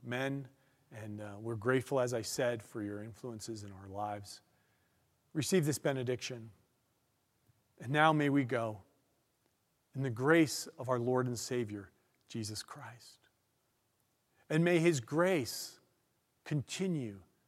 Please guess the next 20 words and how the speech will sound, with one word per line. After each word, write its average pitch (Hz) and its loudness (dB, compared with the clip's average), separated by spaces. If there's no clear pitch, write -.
to - -16
shape - -6
us - -16
and 107 -10
mold 117 -6
us - -14
and 123 -6
make 165 -2
us 156 -6
into 131 -10
the 123 -6
people 110 -8
he 120 -16
calls 107 -6
us 98 -14
to. 117 -18
And 123 -4
may 127 0
his 107 -6
grace, - -10